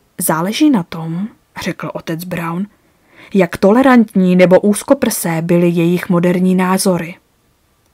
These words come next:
V tom okamžiku se ozval hlas paní Floodové, přicházející z druhého konce zahrady.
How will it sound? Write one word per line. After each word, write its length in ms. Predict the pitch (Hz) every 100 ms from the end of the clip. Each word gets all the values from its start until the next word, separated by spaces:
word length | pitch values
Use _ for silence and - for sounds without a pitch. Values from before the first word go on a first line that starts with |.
| _ _ _ _ _ _
V 120 | - -
tom 180 | 190 -
okamžiku 640 | 185 - 240 254 262 262
se 200 | 262 214
ozval 520 | - 214 208 185 180
hlas 400 | 170 180 190 208
paní 340 | - 208 226 208
Floodové, 840 | - 180 180 180 196 196 226 247
přicházející 840 | 262 190 196 185 185 190 196 - 180
z 80 | 170
druhého 500 | 190 196 202 175 170
konce 400 | 170 170 - 160
zahrady. 500 | 139 147 147 151